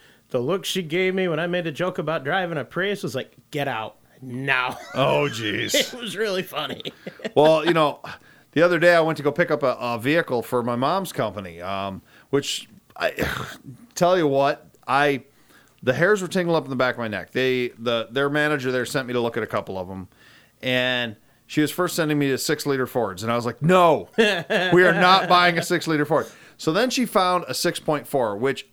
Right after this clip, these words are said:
Speaker 2: as anyone who's a Ford guy knows, the six four Ford is the six-liter, s-, with the six liters hot garbage. The six point four is slightly warmed over hot garbage.
Speaker 1: Yeah.
Speaker 2: So, but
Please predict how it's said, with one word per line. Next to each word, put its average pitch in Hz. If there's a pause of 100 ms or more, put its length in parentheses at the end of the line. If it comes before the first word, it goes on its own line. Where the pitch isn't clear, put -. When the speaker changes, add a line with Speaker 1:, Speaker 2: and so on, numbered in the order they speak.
(140)
Speaker 2:
as 139
anyone 196
who's 151
a 123
Ford 135
guy 98
knows, 82 (320)
the 127
six 180
four 175
Ford 131
is 127
the 117
six-liter, 151 (340)
s-, - (100)
with 156
the 147
six 269
liters 214
hot 156
garbage. 120 (520)
The 151
six 196
point 175
four 180
is 139 (680)
slightly 160
warmed 143
over 147
hot 101
garbage. -
Speaker 1:
Yeah. 240 (240)
Speaker 2:
So, 165 (1120)
but 190